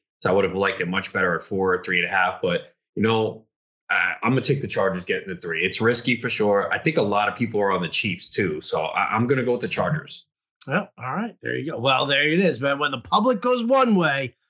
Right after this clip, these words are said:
Speaker 2: I go the other. So, all right, there's that. Saturday's action, the early game, uh, it's Raiders Browns. <laughs> The entire Cleveland Browns team has covid,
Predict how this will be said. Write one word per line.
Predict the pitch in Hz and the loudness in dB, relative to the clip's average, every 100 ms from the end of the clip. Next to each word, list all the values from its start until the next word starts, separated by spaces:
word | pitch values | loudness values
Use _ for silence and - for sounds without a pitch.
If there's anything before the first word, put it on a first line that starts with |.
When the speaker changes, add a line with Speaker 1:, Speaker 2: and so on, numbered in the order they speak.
| _ _ | _ _
Speaker 2:
I | 123 | -8
go | 123 131 | -4 -2
the | 139 147 | -2 -2
other. | 110 - - - _ - | -4 -6 -12 -18 _ -10
So, | - 107 98 107 - - | -8 -6 -4 -6 -4 2
all | 190 | 4
right, | 180 117 | 4 0
there's | 123 160 151 | -2 -4 -2
that. | 165 170 185 - _ _ | 0 0 -2 -10 _ _
Saturday's | - - 185 208 220 214 202 180 | 2 4 6 4 4 2 0 2
action, | 185 190 196 - 196 | 2 2 0 -2 2
the | 165 160 | 0 2
early | 180 202 202 | 0 2 0
game, | 156 180 180 190 190 180 _ _ _ - | 2 2 2 2 -2 -6 _ _ _ 0
uh, | 147 151 147 139 135 - | 4 6 6 4 0 -2
it's | 156 143 120 | -4 -4 -6
Raiders | 131 165 185 190 170 120 | 0 2 4 2 0 -2
Browns. | 113 160 180 175 151 156 170 - - - | 0 2 4 4 2 -2 -4 -8 -12 -4
<laughs> | 208 180 202 196 - 202 151 151 - - 180 - - - - _ - | -4 -4 -4 -4 -4 -6 -4 -4 -6 -8 -6 -4 -4 -4 -6 _ 2
The | 202 | 2
entire | 208 180 180 202 254 285 285 277 | 4 0 2 4 6 4 4 2
Cleveland | - - 220 220 233 | -2 -2 0 2 2
Browns | 208 202 196 180 | 4 4 4 0
team | - 180 170 170 160 | 0 2 2 0 -2
has | 127 160 180 | 0 0 -2
covid, | - 156 135 131 151 | -2 -2 0 -2 -6